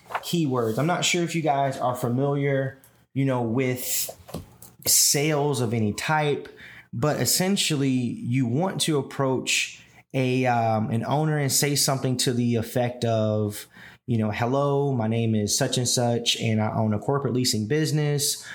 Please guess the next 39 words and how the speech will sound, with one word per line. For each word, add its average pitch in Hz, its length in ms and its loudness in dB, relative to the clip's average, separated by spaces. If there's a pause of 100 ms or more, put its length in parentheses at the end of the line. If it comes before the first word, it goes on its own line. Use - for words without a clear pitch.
(180)
Um, 117 220 0
right 127 180 2
now 123 220 0
we're 120 80 0
looking 117 260 0
to 107 160 0
expand, 131 560 0
and 113 80 0
we've 110 200 0
identified 107 760 0
your 104 140 0
complex 110 500 0
as 104 140 2
a 101 40 0
great 98 280 0
fit. 165 440 -2 (300)
Um, 120 180 0
we'd 127 120 0
love 127 160 0
to 135 100 -2
be 117 160 0
a 113 60 0
great 110 200 0
community 104 400 2
partner, 135 360 0
and 117 180 0
we 110 100 2
would 107 140 -2
just - 160 0
need 110 140 2
to 107 60 -2
see 113 120 2
if 104 100 -2
we're 104 80 0
a 101 40 -2
good 107 160 -2
fit - 200 -2
for - 80 -2
you, 104 260 0